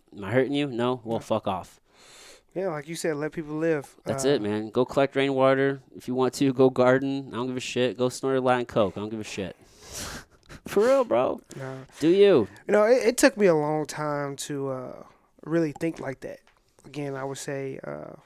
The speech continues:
Speaker 2: maturing. Uh, I'll never forget going on with what you said, let people live.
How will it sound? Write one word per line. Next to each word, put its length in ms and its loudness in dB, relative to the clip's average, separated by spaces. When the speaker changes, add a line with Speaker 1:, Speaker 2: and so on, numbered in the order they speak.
Speaker 2:
maturing. 680 -8
Uh, 420 -8
I'll 140 0
never 160 -2
forget 460 -8
going 240 -2
on 220 -4
with 80 -12
what 140 -14
you 60 -10
said, 260 -8
let 200 -8
people 260 -10
live. 320 -8